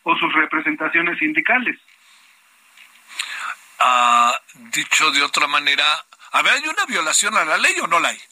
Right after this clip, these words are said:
Speaker 1: Yo creo que no.
Speaker 2: Ajá, eso es lo
Speaker 1: A
Speaker 2: importante.
Speaker 1: la ley no.
Speaker 2: Sí.
Speaker 1: A la ley no. Lo que pudiéramos encontrar, y que es lo que han encontrado los organismos
Speaker 2: Sí.
Speaker 1: internacionales,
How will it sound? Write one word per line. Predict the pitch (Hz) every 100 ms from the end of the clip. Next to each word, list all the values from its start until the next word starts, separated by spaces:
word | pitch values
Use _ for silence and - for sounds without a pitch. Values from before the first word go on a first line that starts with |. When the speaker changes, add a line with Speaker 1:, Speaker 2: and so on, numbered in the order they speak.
| _ _ _ _ _ _
Speaker 1:
Yo | 294 190
creo | 240 247
que | 220
no. | 170 202 302 - _ _ _ _ _ _ _ _ _ _ -
Speaker 2:
Ajá, | 117 117 139 240
eso | 147 -
es | 139
lo |
Speaker 1:
A | 247
Speaker 2:
importante. | 175 165
Speaker 1:
la | 165
ley | 180 247 294
no. | 226 190 180 - _ -
Speaker 2:
Sí. | 120
Speaker 1:
A | 135 156
la | 156
ley | 175 226 262
no. | 214 175 165 _ _ - - - - - - - - - - - - - - -
Lo | 180 -
que | 170
pudiéramos | - 302 156 196 247 240 -
encontrar, | 208 208 196 196 196 190 196 185
y | 151
que |
es | 175
lo | 185
que | 175
han | 180
encontrado | 185 160 156 175
los | 180 160
organismos | 147 139 143 160 175
Speaker 2:
Sí. |
Speaker 1:
internacionales, | 180 180 175 175 175 180 180 185 170 185